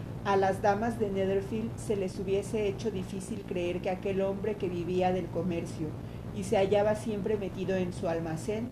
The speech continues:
pudiera estar tan bien educado y resultar tan agradable. La señora Garnier, bastante más joven que la señora Bennet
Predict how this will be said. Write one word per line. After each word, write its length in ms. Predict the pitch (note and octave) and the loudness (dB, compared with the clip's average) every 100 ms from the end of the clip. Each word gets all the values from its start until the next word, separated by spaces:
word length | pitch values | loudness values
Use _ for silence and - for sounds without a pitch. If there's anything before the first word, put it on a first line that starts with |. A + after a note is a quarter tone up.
| - | -4
pudiera 480 | G#3 F#3+ G3+ G#3 G#3 | 0 0 2 4 4
estar 440 | F#3 - G3+ F#3+ - | 2 0 2 2 2
tan 220 | F#3+ F#3 | 0 0
bien 220 | F#3+ F#3 | 0 0
educado 600 | F#3+ E3+ - F#3+ G#3 A#3 - | 0 -2 0 2 4 2 0
y 60 | |
resultar 640 | F#3+ F3+ - D#3+ - F3+ E3 | -2 -2 -2 -2 0 0 0
tan 180 | F3 E3+ | -2 -2
agradable. 540 | D3+ D3 D3+ D3 - - - - - - - - - - | 0 0 0 -2 -4 -6 -8 -8 -8 -8 -8 -8 -6 0
La 140 | G#3+ | 2
señora 460 | G#3 G3+ G#3 G#3+ A3+ | 2 0 4 6 6
Garnier, 480 | A3 F3+ F3+ E3+ E3 - - - | 4 2 0 -2 -4 -6 -6 0
bastante 640 | F#3+ - - G3+ G3 A3 | 0 0 2 2 4 0
más 300 | G3+ G3 - | 0 -2 0
joven 380 | G#3 F#3 F3+ F#3 | 4 4 2 0
que 100 | F3 | 0
la 120 | D#3+ | -2
señora 440 | E3 E3 E3+ F3 | -2 -4 0 0
Bennet 380 | F3 F3 D#3+ | 2 0 0